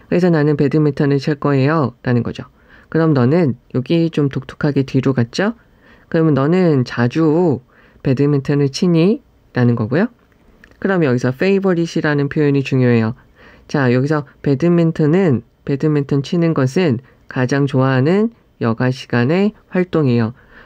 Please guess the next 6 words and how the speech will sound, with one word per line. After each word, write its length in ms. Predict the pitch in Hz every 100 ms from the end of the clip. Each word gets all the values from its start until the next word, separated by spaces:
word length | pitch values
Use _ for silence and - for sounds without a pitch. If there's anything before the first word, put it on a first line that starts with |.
| -
favorite은 760 | - 196 202 190 180 165 170 165
최상급이 560 | - 196 196 - 165
없어요. 460 | 127 113 - 117 110 - _ _ _ _ - - _ _ - _ -
왜? 340 | 147 156 202 - _ _ _ _ _
favorite은 840 | - 196 196 175 147 147 185 143 -
가장 580 | - 143 131 156 165 190